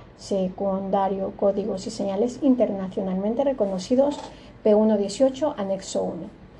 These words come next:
Normas relativas al comportamiento de los combatientes y protección a los prisioneros de guerra. Convenio de Ginebra sobre el trato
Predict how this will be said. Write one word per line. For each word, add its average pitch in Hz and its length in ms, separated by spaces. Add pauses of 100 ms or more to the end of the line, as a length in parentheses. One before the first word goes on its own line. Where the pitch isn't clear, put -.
(260)
Normas 320 460
relativas 254 760
al 208 240
comportamiento 202 840
de 220 120
los 190 180
combatientes 240 680
y 220 60
protección 233 600
a 220 60
los 196 240
prisioneros 214 720
de 202 80
guerra. - 320 (840)
Convenio 208 360
de 220 100
Ginebra 220 400
sobre 202 320
el 196 80
trato 220 580